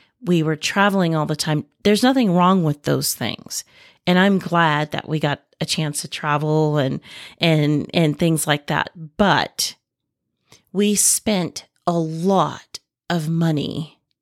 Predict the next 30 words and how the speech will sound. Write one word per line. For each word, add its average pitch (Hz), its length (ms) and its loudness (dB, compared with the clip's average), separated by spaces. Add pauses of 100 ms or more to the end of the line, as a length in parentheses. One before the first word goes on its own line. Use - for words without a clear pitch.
(960)
on 160 480 2 (200)
going 185 320 4
out - 240 -2
to - 180 -8
eat - 500 -6 (260)
and 156 380 0
going 180 360 2
here, 160 520 0
going 156 420 2
there, 147 380 0 (400)
and 165 360 2
not 180 320 0
cooking 151 440 -4
from 151 280 -6
scratch. - 720 -6 (560)
And 170 500 2 (800)
in, 202 220 0 (200)
in 226 200 2
the 233 220 -2 (160)
end, 165 640 0 (520)
I 180 120 2
feel 196 360 0
like 175 300 0
it 151 160 -6
did 170 200 2
more 175 320 2
damage 170 640 0
to 160 220 -4
us 156 240 -2
financially, 190 960 -4